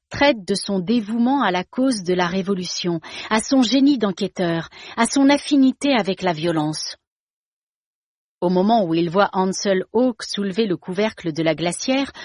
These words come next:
en libérant un nuage de vapeur glacée, il est pris d'un doute. Le grand ordonnateur aurait-il opté pour une pièce shakespearienne, une incursion dans l'univers de Macbeth,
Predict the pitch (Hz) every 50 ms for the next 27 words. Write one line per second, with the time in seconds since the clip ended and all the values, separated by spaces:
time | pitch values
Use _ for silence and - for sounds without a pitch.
0 | - - - 160 175 180 185 190 196 175 196 202 190 220 220 185 165 165 175 185
1 | 196 202 208 214 202 180 151 151 160 147 165 160 - 196 190 170 160 170 170 170
2 | - - - 220 240 262 - _ _ _ _ _ _ _ _ _ _ _ _ _
3 | _ _ _ _ _ 185 185 185 185 185 - - 254 240 220 190 185 175 156 170
4 | 170 185 214 - _ - - - _ _ _ _ _ _ _ _ _ _ _ _
5 | _ _ _ _ _ _ _ _ _ 208 226 247 226 233 262 311 320 - - 226
6 | 208 202 196 208 208 196 196 - - 269 269 285 285 277 - - _ _ _ _
7 | _ _ _ 220 220 233 262 269 - - 330 285 226 214 - - - - 302 311
8 | - - 190 175 185 185 175 - - 247 247 254 - - - - 254 247 - -
9 | - - - 214 190 190 185 185 185 185 185 180 175 165 - _ _ _ _ _
10 | _ _ _ _ _ _ _ _ 220 208 214 226 247 262 262 - - 269 262 -
11 | - - - - 320 320 302 208 190 185 196 220 226 233 240 220 262 262 233 185
12 | 190 185 196 208 196 180 170 202 202 196 196 - - - -